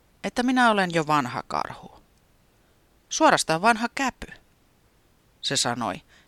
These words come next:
ja piti pitkän tauon. "No ei sitä kyllä mistään huomaa", Tiputi ehätti sanomaan. "Minä kyllä tunnen sen luissani.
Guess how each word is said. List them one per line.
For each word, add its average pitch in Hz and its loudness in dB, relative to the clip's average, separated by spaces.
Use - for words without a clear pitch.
ja - -2
piti - -6
pitkän - -10
tauon. - -8
"No 247 -2
ei 339 4
sitä 294 -2
kyllä 349 2
mistään 370 2
huomaa", 151 0
Tiputi 131 -4
ehätti 135 -6
sanomaan. - -6
"Minä 139 0
kyllä 226 2
tunnen 233 0
sen 214 -4
luissani. 208 0